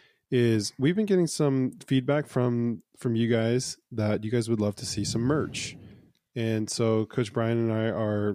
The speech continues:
kinda talking through that as to what we would like to see. So we'd like, I'd like to throw it out there to you guys, um,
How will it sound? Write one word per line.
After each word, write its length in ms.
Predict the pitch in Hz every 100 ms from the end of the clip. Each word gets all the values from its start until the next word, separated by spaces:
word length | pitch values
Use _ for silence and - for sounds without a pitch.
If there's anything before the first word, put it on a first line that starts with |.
| -
kinda 240 | - 113
talking 320 | 104 120 117 110
through 220 | - 110
that 300 | 117 131 135
as 160 | 110 101
to 160 | - 104
what 300 | 107 104 107
we 140 | 107
would 160 | 107 104
like 160 | 104
to 100 | -
see. 340 | 101 113 117 127 - - - _
So 160 | - 127
we'd 240 | 110 160
like, 220 | 170 170 - -
I'd 240 | 127 165
like 160 | 160 147
to 80 | 143
throw 220 | 131 123
it 80 | 117
out 200 | 110 -
there 320 | 117 123 127 -
to 120 | -
you 160 | 110 113
guys, 480 | 107 104 107 113 - 110
um, 400 | 104 98 95